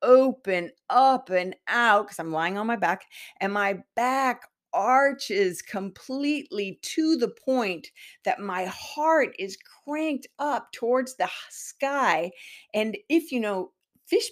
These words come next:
pose, those of you that do asanas and, and, um, yoga, I all of a sudden find I'm in somewhat of a fish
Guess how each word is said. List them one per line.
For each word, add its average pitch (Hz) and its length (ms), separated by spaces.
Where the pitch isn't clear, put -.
pose, 151 400
those 208 180
of 202 100
you 202 100
that 170 160
do 165 240
asanas 175 640
and, 170 200
and, 175 320
um, 170 300
yoga, 190 400
I 240 240
all 320 140
of 381 60
a 359 60
sudden 220 300
find 330 300
I'm 247 140
in 233 120
somewhat 453 440
of - 80
a - 120
fish 415 200